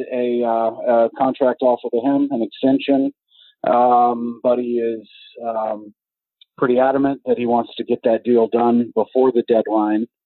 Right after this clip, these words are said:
Um, the Kings, um, have the option of waiting until the summer and, and kinda letting the free agent market, uh, set that price if they can't agree to terms now. But,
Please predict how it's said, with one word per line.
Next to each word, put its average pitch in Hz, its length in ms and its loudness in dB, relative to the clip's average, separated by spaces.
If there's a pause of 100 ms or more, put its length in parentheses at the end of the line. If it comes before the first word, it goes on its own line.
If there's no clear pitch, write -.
(320)
Um, 117 640 0
the 113 100 0 (120)
Kings, 123 420 0 (340)
um, 113 380 0
have 117 160 0
the 113 140 2
option 113 580 0 (500)
of 113 320 2
waiting 127 600 0
until 123 360 -2
the 110 180 -2
summer 123 400 0
and, 110 180 -2
and 113 240 -4
kinda 120 220 2
letting 117 280 2
the 101 140 -12
free 120 160 0
agent 113 320 0
market, 110 460 -2
uh, 110 240 2
set 120 180 0
that 107 200 0
price 113 340 0
if 107 160 -14
they 117 100 2
can't 113 260 -2
agree 110 260 -4
to 104 120 -4
terms 104 380 -4
now. 107 340 2
But, 104 160 2